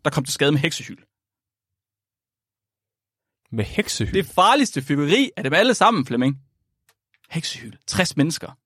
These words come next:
Speaker 1: i nitten hundrede femoghalvfems. Det skal man
Speaker 2: Men så kan de også bare lade være med at putte dem alle sammen ned i en kasse med lunden den samme vej. Altså, de beder bare om, man, <laughs> at man tænder hele pakken på en gang.
Speaker 1: Åh, ja. Det er fak-, det er faktisk den eneste rigtige måde at, at, at skyde heksehyl af. Kan man stadig få dem? Er det ikke noget, man ikke kan få dem længere?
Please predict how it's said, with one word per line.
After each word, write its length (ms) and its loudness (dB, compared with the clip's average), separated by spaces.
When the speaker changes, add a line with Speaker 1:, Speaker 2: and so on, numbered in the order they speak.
Speaker 1:
i 60 -2
nitten 220 -2
hundrede 140 -4
femoghalvfems. 480 -8
Det 80 -12
skal 100 -10
man 20 -4
Speaker 2:
Men 40 -4
så 120 2
kan 80 4
de 80 6
også 140 4
bare 120 6
lade 100 4
være 160 6
med 20 0
at 60 0
putte 160 2
dem 80 2
alle 160 2
sammen 240 2
ned 160 2
i 140 -2
en 160 4
kasse 300 0
med 80 0
lunden 320 2
den 140 0
samme 260 0
vej. 280 0
Altså, 220 0
de 120 2
beder 280 4
bare 160 4
om, 80 2
man, 180 2
<laughs> 100 -4
at 60 0
man 140 2
tænder 260 2
hele 140 2
pakken 260 2
på 60 0
en 140 2
gang. 200 -4
Speaker 1:
Åh, 220 4
ja. 140 0
Det 160 0
er 40 4
fak-, 160 0
det 60 4
er 40 0
faktisk 220 2
den 80 -4
eneste 240 0
rigtige 220 -2
måde 240 2
at, 60 -2
at, 300 -8
at 60 -8
skyde 240 -6
heksehyl 280 -6
af. 80 -8
Kan 100 2
man 60 4
stadig 180 4
få 120 2
dem? 140 0
Er 100 -10
det 60 0
ikke 100 2
noget, 120 4
man 80 4
ikke 80 -4
kan 80 -12
få 100 0
dem 80 0
længere? 200 -6